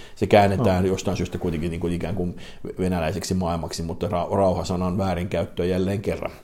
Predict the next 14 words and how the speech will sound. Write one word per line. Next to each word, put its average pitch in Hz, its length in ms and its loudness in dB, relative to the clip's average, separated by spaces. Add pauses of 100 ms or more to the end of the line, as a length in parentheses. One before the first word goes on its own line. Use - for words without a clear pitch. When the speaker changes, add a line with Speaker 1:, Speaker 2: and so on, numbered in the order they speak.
(600)
Speaker 1:
Tota, 87 320 2 (640)
äm, 92 80 2 (380)
mitä 110 240 2
mieltä 123 200 4
sinä 131 160 6
olet 147 240 10
tästä - 360 4 (120)
uskonnon 107 540 4
roolista 101 420 8
nyt 101 180 0 (160)
tässä? 92 360 2 (640)
Stalin 104 380 8
aikoinaan, 98 580 2 (880)
tuon 90 220 -2